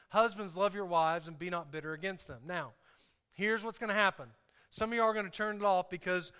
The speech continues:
what's happened is we have taken a, a, a way society looks at something, the way the world looks at something, and now we think the Bible isn't true. Now we think the Bible doesn't make sense. Buchanan, it, it, this is archaic in nature.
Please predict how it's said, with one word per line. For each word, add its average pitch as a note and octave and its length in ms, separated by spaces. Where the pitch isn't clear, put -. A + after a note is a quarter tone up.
what's F3+ 180
happened G#3+ 380
is E3 120
we F3+ 200
have G3+ 160
taken F#3+ 580
a, F3+ 340
a, E3 360
a E3+ 60
way F#3+ 300
society G#3+ 760
looks A3 280
at G3+ 80
something, G#3+ 480
the E3+ 80
way F#3 140
the F3 80
world F#3+ 380
looks G#3 200
at G#3 60
something, G#3+ 560
and F3 160
now F#3+ 180
we G#3+ 140
think G3 220
the F3 60
Bible F3 400
isn't E3 200
true. D3+ 360
Now G3 220
we A3+ 80
think A3 160
the G3 60
Bible F#3+ 320
doesn't F3+ 260
make E3+ 180
sense. D#3+ 480
Buchanan, G#3 640
it, F#3+ 180
it, F#3+ 180
this G3 240
is F#3 140
archaic G#3+ 760
in F3+ 160
nature. B3 580